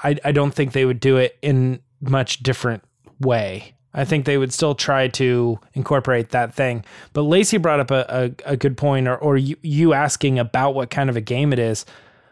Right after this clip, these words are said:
I don't know, man. I think massive multiplayer online games are like,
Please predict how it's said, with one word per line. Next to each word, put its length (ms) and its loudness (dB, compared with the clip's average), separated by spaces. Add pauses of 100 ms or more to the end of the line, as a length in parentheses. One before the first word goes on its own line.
(540)
I 140 0
don't 160 2
know, 160 4
man. 300 2 (140)
I 120 0
think 340 0
massive 440 2
multiplayer 580 2
online 420 2
games 400 -2
are 100 0
like, 540 -2